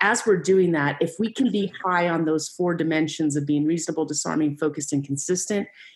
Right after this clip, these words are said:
this really gives legitimacy to the policies and procedures we use to,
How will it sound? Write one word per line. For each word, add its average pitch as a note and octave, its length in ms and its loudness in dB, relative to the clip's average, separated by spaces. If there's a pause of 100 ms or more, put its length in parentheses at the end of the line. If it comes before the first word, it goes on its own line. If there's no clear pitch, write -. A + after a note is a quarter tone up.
(200)
this G3 420 4
really F3 260 2
gives E3+ 380 0
legitimacy C#3+ 960 2 (280)
to F3+ 100 -2
the D3+ 100 0
policies D3+ 560 0
and C#3+ 120 2
procedures D3 540 -2
we D3 80 0
use C#3+ 400 0
to, C3+ 420 0